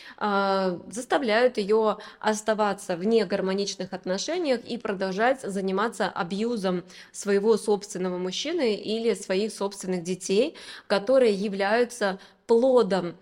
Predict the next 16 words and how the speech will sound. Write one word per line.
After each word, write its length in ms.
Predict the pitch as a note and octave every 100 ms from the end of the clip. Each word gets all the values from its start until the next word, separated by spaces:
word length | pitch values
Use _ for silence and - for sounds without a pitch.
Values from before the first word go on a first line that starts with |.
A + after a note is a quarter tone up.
| - -
мужско-женских 1000 | - F#3+ A#3 A#3 G3+ F#3 G#3+ G#3 F#3 F#3
отношений, 600 | F#3 F#3+ F#3 C4+ E4 C4+
которые 440 | G3 F#3 A3+ A#3
она, 200 | F#3 G3
соответственно, 720 | G#3 F3 E3+ G#3 G#3 F#3 E3+ E3+ - - - -
выбрала. 520 | A3 F#3+ F3+ E3+ - _ _ _ - - - _ _ _ _ _ _ _ -
Теперь, 280 | - D4+ D4+
если 340 | C4+ C#4+ B3+
мы, 360 | A#3 B3 A3 -
э, 300 | G#3+ G3+ G3
с 120 | -
вами 420 | A3 G#3+ F#3 E3+
говорили 480 | F#3+ G3 G3+ A#3 G#3
бы, 220 | F3+ F4+
э, 520 | F#3 C#3 G3 F#3+ F#3 F#3
про 460 | G#3+ G#3+ G3+ F#3